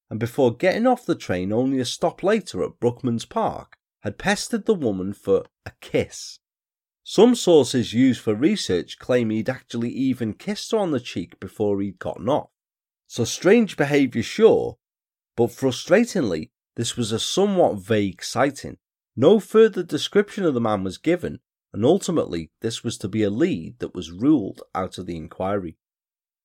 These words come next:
But the second sighting that was reported held much more significance to police, and also seemed to strengthen the already growing uncomfortable theory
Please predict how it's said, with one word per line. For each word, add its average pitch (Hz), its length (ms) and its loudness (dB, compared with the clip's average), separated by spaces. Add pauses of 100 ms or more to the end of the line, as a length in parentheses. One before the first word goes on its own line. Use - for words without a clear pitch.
(480)
But 123 120 2
the 117 80 -2
second 233 460 0
sighting 120 460 2
that 101 140 -4
was 107 180 -6
reported 95 580 -4
held 107 340 -4
much 160 360 0
more 196 200 2
significance 185 840 -4
to 139 100 -6
police, 87 580 -8 (320)
and 120 140 2
also 170 440 4
seemed 160 360 0
to 170 100 -4
strengthen 190 640 0
the 110 120 2
already 113 480 4
growing 156 580 2
uncomfortable 160 800 -2
theory 160 640 0